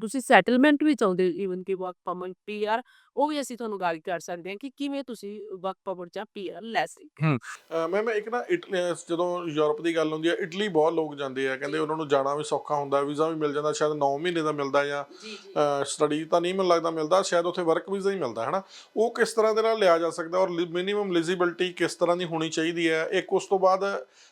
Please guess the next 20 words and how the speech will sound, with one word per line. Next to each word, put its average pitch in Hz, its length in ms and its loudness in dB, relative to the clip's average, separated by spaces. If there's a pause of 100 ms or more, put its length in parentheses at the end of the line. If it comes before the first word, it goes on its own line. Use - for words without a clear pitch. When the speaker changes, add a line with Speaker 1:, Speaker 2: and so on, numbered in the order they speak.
(120)
Speaker 2:
ਜਿਹੜੀ 180 160 2
ਸਭ 185 120 0
ਤੋਂ 196 200 4
ਵੱਡੀ 180 220 2
ਯੂਰਪ 165 400 2
'ਚ 185 60 -4
ਪ੍ਰੋਬਲਮ 175 400 2
ਆਉਂਦੀ 175 160 -2
ਹੈ, 175 40 -4
ਕਹਿੰਦੇ 180 220 -2
ਅਪਾਇੰਟਮੈਂਟ 180 500 0
ਨਹੀਂ 185 120 0
ਮਿਲਦੀ 120 480 -2
ਜਦੋਂ, 147 480 0
ਅਹ, 147 60 -2
ਐਮਬੈਸੀ 147 360 0
ਦੇ, 147 140 -4
Speaker 1:
ਇਹ 139 180 -2
Speaker 2:
ਦੇ 139 100 4
ਲਈ। 123 240 -2